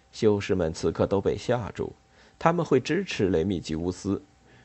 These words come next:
这就意味着王桥修道院还要走好多年的下坡路。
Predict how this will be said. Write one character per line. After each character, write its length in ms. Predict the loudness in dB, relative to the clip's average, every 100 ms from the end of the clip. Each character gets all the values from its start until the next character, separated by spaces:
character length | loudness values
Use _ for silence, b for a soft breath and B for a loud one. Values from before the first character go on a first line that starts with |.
| _
这 200 | 2 4
就 180 | 4 0
意 180 | 2 2
味 160 | 4
着 320 | 4 4 2 2
王 240 | 0 2
桥 240 | 0 2 2
修 200 | 4 4
道 180 | 4 2
院 260 | 0 0
还 240 | -4 -4 -2
要 200 | -2 0
走 180 | 2
好 320 | 2 2 2 2
多 240 | 0 0
年 180 | -2 -2
的 100 | -2
下 280 | -2 -4 -4
坡 200 | -4 -4
路。 220 | -4